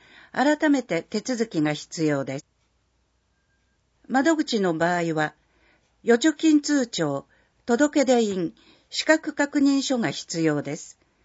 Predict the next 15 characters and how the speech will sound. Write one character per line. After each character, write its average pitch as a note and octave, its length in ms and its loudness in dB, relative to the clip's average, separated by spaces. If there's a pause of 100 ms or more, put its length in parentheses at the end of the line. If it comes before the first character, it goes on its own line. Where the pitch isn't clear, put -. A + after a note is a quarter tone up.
(1160)
お A3+ 100 -2
問 D#4 240 4
い D4 40 6
合 C#4+ 80 4
わ C#4+ 100 0
せ C4+ 140 -6
先 A#3 280 -4
は G3 200 -4 (200)
保 - 140 -10
険 B3 220 0
年 G#3+ 280 0
金 F3 240 -6
課 D#3 140 -4
で D3 140 -10
す。 - 260 -20